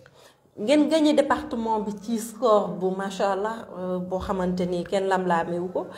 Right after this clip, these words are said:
mais commune bi mu, mu mel ni dafa am, euh, même bu dee ñee ñoo gagné wala yéen a gagné, dafa am jiixi jaaxa.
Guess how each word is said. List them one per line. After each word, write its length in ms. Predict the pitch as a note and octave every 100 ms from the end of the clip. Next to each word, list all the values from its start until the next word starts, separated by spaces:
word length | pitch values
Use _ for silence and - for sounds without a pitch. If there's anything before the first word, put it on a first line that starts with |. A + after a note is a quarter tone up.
| - - - B3+
mais 180 | E4 -
commune 340 | E4 D#4 B3+
bi 60 | C4+
mu, 340 | C4 C4 B3+
mu 140 | C4
mel 180 | C4 B3
ni 100 | A#3+
dafa 220 | B3 A#3+
am, 320 | B3+ A#3 G3 F#3
euh, 180 | F3+ F#3 C#4+
même 160 | A#4 E4+
bu 100 | C4+
dee 300 | B3+ A3+ G#3+
ñee 240 | G#3+ G#3 G3
ñoo 180 | G3+ G3
gagné 340 | G3 G#3 D4
wala 260 | G#3+ A3 A3
yéen 200 | A3 G3+
a 80 | G3+
gagné, 320 | G3 C#4+ -
dafa 180 | - D#4
am 160 | D4
jiixi 320 | G#3 A#3+ F#3
jaaxa. 320 | E3+ E3 -